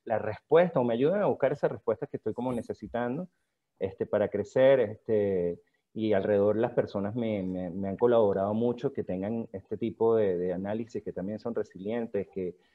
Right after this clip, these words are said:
y que ven la vida también de maneras distintas, me permiten como crecer y, y eso ha sido de gran ayuda, o sea, es así, o sea, todo,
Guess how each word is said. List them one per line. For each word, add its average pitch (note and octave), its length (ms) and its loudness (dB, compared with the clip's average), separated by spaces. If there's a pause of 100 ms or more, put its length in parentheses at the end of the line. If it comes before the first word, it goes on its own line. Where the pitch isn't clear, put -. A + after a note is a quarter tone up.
(120)
y G#2+ 100 -8
que G2 100 0
ven G2 160 0
la B2 80 2
vida C3+ 360 2
también G#2 340 -2
de B2 80 0
maneras A2+ 400 -2
distintas, A#2+ 500 -4
me A#2+ 100 -2
permiten G2 460 -6
como A#2 220 -6
crecer F2+ 480 -4
y, F#2+ 420 -6
y F#2 160 -8
eso E2 180 -10
ha F#2 40 -10
sido G#2+ 300 0
de F#2 120 0
gran F2 320 -6
ayuda, E2 380 -8
o - 40 -20
sea, D2+ 160 -20 (640)
es D#2 120 -10
así, E2+ 300 -8
o D#2 40 -12
sea, D2+ 180 -10
todo, F#2 380 -4